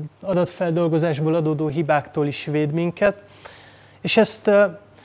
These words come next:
igazából eléggé, tehát mindig, amikor ugye típusrendszerről beszélünk, az alapvetően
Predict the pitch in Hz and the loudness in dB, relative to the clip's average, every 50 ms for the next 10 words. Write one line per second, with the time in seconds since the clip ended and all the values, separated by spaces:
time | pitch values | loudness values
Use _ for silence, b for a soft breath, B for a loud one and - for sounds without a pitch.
0 | b b b - 226 208 247 185 226 220 208 185 196 202 202 208 208 - - - | b b b 4 6 6 6 6 6 6 6 6 4 4 4 4 2 0 0 2
1 | 220 220 214 214 202 170 165 190 196 185 185 170 - - - - 208 196 - - | 6 6 8 8 6 4 2 4 4 4 4 4 0 -6 -2 0 0 0 0 -4
2 | - - - - 233 262 285 247 262 233 226 214 - - 214 185 185 170 175 170 | -16 -16 -6 2 6 8 10 10 10 10 8 8 6 4 2 2 4 2 2 0
3 | - 160 - 196 190 - - 208 202 196 - - 202 190 196 196 180 196 185 - | 0 -8 -4 -4 -4 -2 0 0 0 0 0 0 2 4 4 4 2 2 -2 0
4 | - 208 196 202 208 196 - - - - - - 170 143 214 202 196 - - 196 | 0 2 4 4 4 2 0 -6 -18 -20 -10 -6 0 2 4 4 4 2 0 -4
5 | 185 - - 190 180 180 180 185 185 | -4 0 0 2 4 4 4 2 0